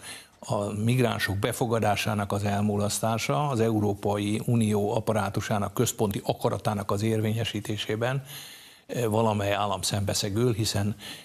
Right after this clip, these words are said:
látható, hogy a jogállamisági kritériumok, amit legújabban kitaláltak, amelyek az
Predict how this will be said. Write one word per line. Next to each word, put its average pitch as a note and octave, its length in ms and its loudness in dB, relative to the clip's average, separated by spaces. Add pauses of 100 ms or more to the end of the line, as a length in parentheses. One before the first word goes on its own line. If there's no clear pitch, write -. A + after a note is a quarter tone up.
látható, A2 580 0
hogy G#2 120 0
a G#2+ 40 -2
jogállamisági G#2+ 1000 2
kritériumok, A#2 720 2
amit G2+ 220 0
legújabban G#2 520 2
kitaláltak, A2 640 0
amelyek G2 300 -4
az - 140 0